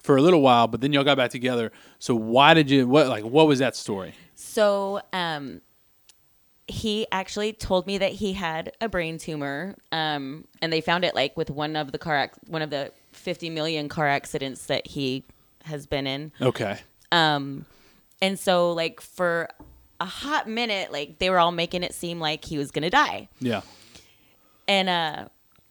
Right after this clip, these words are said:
Speaker 2: so I freaked out 'cause I was like, "Ugh," all stupid and young, right? Didn't want my
Speaker 1: Yeah.
Speaker 2: son's dad to
Speaker 1: Like,
Speaker 2: die
Speaker 1: how, how
Speaker 2: even.
Speaker 1: old were you whenever you were at that? What, what, what
Speaker 2: I was,
Speaker 1: age?
Speaker 2: like, nineteen.
Speaker 1: Okay, so you just,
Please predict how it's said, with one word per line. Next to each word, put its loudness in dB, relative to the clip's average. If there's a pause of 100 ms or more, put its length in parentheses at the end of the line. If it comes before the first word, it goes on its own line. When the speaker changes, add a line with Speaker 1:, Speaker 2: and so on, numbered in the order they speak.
(140)
Speaker 2:
so 2
I 6
freaked -6
out 2
'cause -6
I 0
was -2
like, -2
"Ugh," 2
all 0
stupid -6
and -6
young, -4
right? -6
Didn't -8
want 2
my 2
Speaker 1:
Yeah. 0
Speaker 2:
son's -6
dad -2
to -10
Speaker 1:
Like, 0
Speaker 2:
die 6
Speaker 1:
how, 10
how 2
Speaker 2:
even. 8
Speaker 1:
old 10
were 6
you 2
whenever 0
you 2
were 2
at -4
that? 2
What, 2
what, 0
what 4
Speaker 2:
I 8
was, 2
Speaker 1:
age? 0
Speaker 2:
like, 0
nineteen. -2
Speaker 1:
Okay, 0
so -6
you -4
just, -6